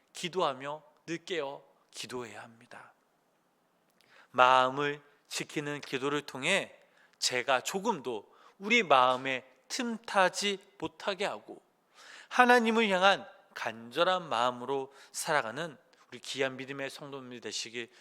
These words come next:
주님의 이름으로 축원합니다. 세 번째로 다윗은 자기 귀를 지켜달라고 하나님 앞에 기도하죠. 자, 오 절 말씀, 우리 본문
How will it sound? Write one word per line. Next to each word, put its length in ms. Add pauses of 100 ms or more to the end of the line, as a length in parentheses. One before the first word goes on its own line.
(160)
주님의 440
이름으로 520 (180)
축원합니다. 880 (500)
세 300
번째로 640 (300)
다윗은 640 (400)
자기 640 (380)
귀를 520 (280)
지켜달라고 1000 (380)
하나님 440
앞에 360 (260)
기도하죠. 640 (600)
자, 220
오 180
절 200
말씀, 420 (1500)
우리 80
본문 360